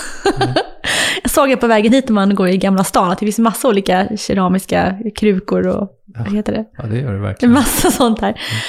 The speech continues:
Speaker 2: Ja, jag vet inte, men jag tror, nej, men får jag drömma fritt så i, om, en, ett år om jag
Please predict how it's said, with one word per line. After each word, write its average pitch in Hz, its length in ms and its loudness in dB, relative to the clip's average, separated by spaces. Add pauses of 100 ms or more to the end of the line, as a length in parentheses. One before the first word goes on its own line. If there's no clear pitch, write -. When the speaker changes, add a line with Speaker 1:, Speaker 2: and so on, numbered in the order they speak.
(240)
Speaker 2:
Ja, - 80 0
jag 254 100 4
vet 233 320 4
inte, 226 160 4
men 247 60 6
jag 285 160 2
tror, 247 240 -2 (140)
nej, 294 120 2
men 311 120 4
får 320 140 0
jag 302 120 4
drömma 285 520 4
fritt 254 420 -2
så 190 260 -2
i, 190 140 0
om, 220 280 2
en, 226 80 0
ett - 300 0
år 220 200 4
om 190 140 2
jag 190 260 0